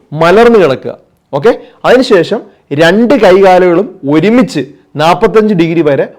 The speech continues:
ഉയർത്തുക. അല്പസമയം ഇങ്ങനെ പിടിച്ചു വയ്ക്കുക. അത് കഴിഞ്ഞതിന് ശേഷം റിലാക്സ് ആകുക.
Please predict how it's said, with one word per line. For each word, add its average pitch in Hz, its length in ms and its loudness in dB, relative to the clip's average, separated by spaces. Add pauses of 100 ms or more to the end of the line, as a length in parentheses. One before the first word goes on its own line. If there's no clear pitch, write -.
(140)
ഉയർത്തുക. 143 480 -4 (680)
അല്പസമയം 202 720 0 (160)
ഇങ്ങനെ 175 260 -2 (220)
പിടിച്ചു 156 280 -4
വയ്ക്കുക. 151 360 -2 (400)
അത് 180 180 2
കഴിഞ്ഞതിന് 175 280 -2 (100)
ശേഷം 165 340 -6
റിലാക്സ് 135 360 -4
ആകുക. 113 200 -12